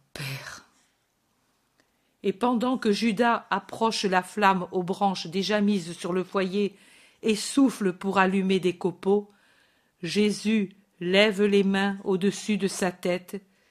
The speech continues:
et puis s'empresse les yeux. Chapitre deux cent vingt-huit. Jésus et Valéria.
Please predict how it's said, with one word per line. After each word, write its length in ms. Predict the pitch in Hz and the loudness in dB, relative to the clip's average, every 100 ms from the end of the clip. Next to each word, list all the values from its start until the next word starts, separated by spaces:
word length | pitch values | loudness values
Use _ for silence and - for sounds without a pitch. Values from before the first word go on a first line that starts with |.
| _ _ _ _ | _ _ _ _
et 100 | 196 | -2
puis 260 | 196 - 202 | -2 -2 -4
s'empresse 800 | - 196 180 180 - 175 170 - | -4 -4 -6 -6 -6 -6 -6 -6
les 360 | 170 160 139 | -4 -4 -6
yeux. 200 | 147 139 139 _ _ _ _ _ _ _ _ _ _ _ _ _ _ _ _ _ _ _ _ | -10 -10 -12 _ _ _ _ _ _ _ _ _ _ _ _ _ _ _ _ _ _ _ _
Chapitre 640 | - 247 247 269 269 208 | -2 0 0 -2 -2 -2
deux 160 | 165 220 | 0 0
cent 220 | - 233 | 0 0
vingt-huit. 600 | 202 196 196 165 156 - 160 _ _ _ _ | 2 0 -2 -8 -8 -8 -14 _ _ _ _
Jésus 480 | 175 247 233 214 311 | 0 2 4 4 4
et 120 | 247 | 4
Valéria. 800 | 190 226 196 175 160 147 143 | 2 2 0 -2 -2 0 -2